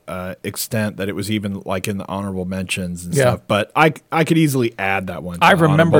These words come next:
Speaker 2: just
Speaker 1: mentions
Speaker 2: being,
Speaker 1: because,
Speaker 2: like, so
Speaker 1: man, I
Speaker 2: bored and
Speaker 1: really,
Speaker 2: irri-, I remember
Speaker 1: I really
Speaker 2: actively,
Speaker 1: didn't like
Speaker 2: Mark, I
Speaker 1: that
Speaker 2: remember
Speaker 1: one.
Speaker 2: actively sitting in the theater. I, the same with Justice League.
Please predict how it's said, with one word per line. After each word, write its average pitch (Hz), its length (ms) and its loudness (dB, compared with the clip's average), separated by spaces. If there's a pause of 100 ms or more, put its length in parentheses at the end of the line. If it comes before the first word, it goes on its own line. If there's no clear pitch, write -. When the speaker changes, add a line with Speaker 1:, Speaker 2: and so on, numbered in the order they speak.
(120)
Speaker 2:
just - 180 2
Speaker 1:
mentions - 40 -2
Speaker 2:
being, 151 140 0
Speaker 1:
because, 127 140 -2
Speaker 2:
like, 117 140 0
so 104 240 4
Speaker 1:
man, 101 140 2
I 123 300 6
Speaker 2:
bored - 200 8
and 120 80 0
Speaker 1:
really, 101 500 4
Speaker 2:
irri-, - 180 -14
I 220 60 2
remember - 240 4
Speaker 1:
I - 20 4
really 135 180 8
Speaker 2:
actively, - 200 2
Speaker 1:
didn't - 100 0
like 214 100 2
Speaker 2:
Mark, 240 120 -2
I - 20 0
Speaker 1:
that 156 60 2
Speaker 2:
remember 202 220 2
Speaker 1:
one. 175 80 -4
Speaker 2:
actively 185 360 -4
sitting - 340 0
in 196 80 -2
the 208 80 -4
theater. 117 560 -6 (240)
I, 170 60 -4
the 151 280 -6
same 156 240 2
with 180 120 0
Justice 180 400 0
League. 104 260 -10